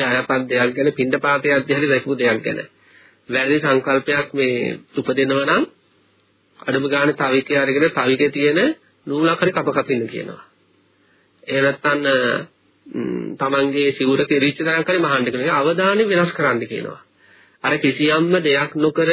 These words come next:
කිසියම්ම දෙයකට හිත යොදවන්නේ නැතුව අරකට එක්කම ඉන්න, ඉන්න, ඉන්න, ඉන්න. මොකද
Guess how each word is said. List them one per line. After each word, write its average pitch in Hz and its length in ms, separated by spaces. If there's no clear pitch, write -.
කිසියම්ම 151 480
දෙයකට 156 380
හිත 147 200
යොදවන්නේ 135 420
නැතුව 151 340
අරකට 156 560
එක්කම 190 420
ඉන්න, 160 320
ඉන්න, 165 280
ඉන්න, 170 220
ඉන්න. 170 200
මොකද 165 260